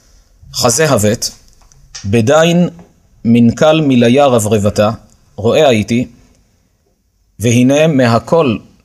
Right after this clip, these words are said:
של המילים של ההתרברבות, דיקרנה ממללה, שאותה הקרן מדברת, חזה, כלומר, על ה-, על, על מה יצא הכעס של הקדוש ברוך הוא באחרית הימים? על אותה הקרן. כלומר, כבר רואים כאן,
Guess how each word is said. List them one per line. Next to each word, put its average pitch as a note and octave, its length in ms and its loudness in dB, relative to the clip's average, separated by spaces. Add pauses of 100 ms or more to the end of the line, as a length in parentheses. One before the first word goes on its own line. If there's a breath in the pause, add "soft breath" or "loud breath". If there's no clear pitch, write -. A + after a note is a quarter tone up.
(580)
של A2+ 260 -2
המילים A2+ 540 0 (580)
של A2 200 -4
ההתרברבות, A2 840 -2 (240)
דיקרנה A#2+ 540 0
ממללה, G#2 560 0 (160)
שאותה A2+ 340 -2
הקרן B2 360 0
מדברת, G2 560 -4 (1080)
חזה, B2+ 360 -2 (200)
כלומר, B2+ 340 0
על A2 160 0
ה-, G#2+ 300 -2
על, G#2+ 160 -4 (160)
על A2+ 140 0
מה D#3 140 2
יצא D#3 280 0
הכעס - 360 0
של A#2+ 80 -4
הקדוש A#2+ 300 -4
ברוך A2+ 200 -4
הוא C3 100 -2
באחרית A#2 420 -2
הימים? A2 420 -2 (180)
על A2 120 -4
אותה C3+ 220 0
הקרן. A#2 380 -2 (600 soft breath)
כלומר, C3 540 0
כבר C#3+ 180 -2
רואים C#3+ 400 0
כאן, B2+ 340 0